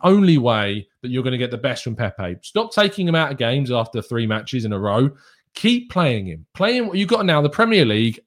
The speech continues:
week in, week out, no European football. Let Pepe play every single game and see him flourish. See him do what he can do best. That's what we want from Nicola Pepe, is consistent playing time.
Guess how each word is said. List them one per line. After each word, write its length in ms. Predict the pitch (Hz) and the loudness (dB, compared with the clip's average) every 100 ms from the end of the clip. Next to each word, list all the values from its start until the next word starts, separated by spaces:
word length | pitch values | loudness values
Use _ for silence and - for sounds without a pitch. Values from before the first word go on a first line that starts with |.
| - | -4
week 320 | 160 214 - | -2 -2 -2
in, 100 | 143 | -2
week 280 | 123 117 113 | -2 -4 -4
out, 280 | 104 101 143 | -4 -4 -2
no 140 | 208 | 0
European 520 | 226 190 147 131 107 | 0 0 0 -2 -4
football. 460 | - 143 135 123 117 - - | -4 -4 -2 -2 -4 -10 -2
Let 240 | 147 226 208 | 0 0 0
Pepe 320 | 190 160 135 | 0 2 0
play 320 | - 120 120 196 | 0 -2 -2 -2
every 300 | 202 208 196 | -2 -2 -4
single 420 | - 175 160 147 | -2 0 0 0
game 400 | 113 95 110 110 _ _ - | -2 -4 -4 -6 _ _ -8
and 140 | 131 | -6
see 340 | 117 - 196 180 | -4 -2 0 2
him 280 | 170 175 151 | 2 0 0
flourish. 640 | - 90 78 80 - - _ | -4 -8 -8 -14 -18 -20 _
See 320 | - - 196 170 | -12 -4 -2 0
him 260 | 185 175 | 0 2
do 200 | 160 160 | 2 2
what 160 | 147 131 | 2 0
he 100 | 139 | -2
can 180 | 139 123 | -4 -2
do 160 | 123 | -2
best. 440 | 110 82 - - - _ _ | -4 -10 -12 -20 -20 _ _
That's 280 | 165 175 175 | -6 -6 -4
what 120 | 190 | -4
we 120 | 156 147 | -2 0
want 300 | 165 160 - | 0 0 -4
from 160 | 135 | -4
Nicola 340 | 135 - 117 107 | -4 -4 -6 -6
Pepe, 500 | 117 98 92 90 92 _ - | -8 -10 -10 -10 -12 _ -12
is 140 | 120 | -12
consistent 680 | - 101 - 170 160 160 139 | -10 -14 -6 -6 -4 -6 -6
playing 340 | - 113 107 | -4 -4 -4
time. 320 | 101 104 104 | -6 -6 -6